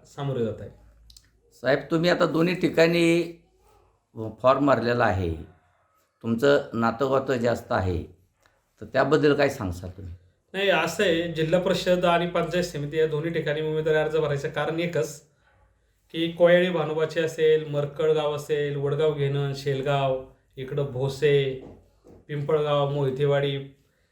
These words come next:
Speaker 1: इकडं चिंचोशी, भोवळ असेल, दावडी असेल,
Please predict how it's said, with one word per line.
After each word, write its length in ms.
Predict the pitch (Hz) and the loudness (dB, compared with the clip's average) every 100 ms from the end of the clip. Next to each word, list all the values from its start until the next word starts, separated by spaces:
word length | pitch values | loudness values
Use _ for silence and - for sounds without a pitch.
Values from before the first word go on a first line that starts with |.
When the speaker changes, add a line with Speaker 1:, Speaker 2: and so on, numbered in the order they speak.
| _ | _
Speaker 1:
इकडं 460 | 135 143 143 143 131 | -6 0 2 2 0
चिंचोशी, 800 | 170 165 175 170 151 131 127 - _ _ _ _ _ _ _ - | -4 -2 0 0 -2 -6 -8 -14 _ _ _ _ _ _ _ -10
भोवळ 320 | 123 156 175 | 2 6 8
असेल, 460 | 170 165 143 120 123 - _ _ 120 | 6 2 -4 -6 -10 -18 _ _ -10
दावडी 400 | 127 147 156 170 | -2 0 2 2
असेल, 560 | 156 143 123 120 - | 0 -4 -6 -8 -14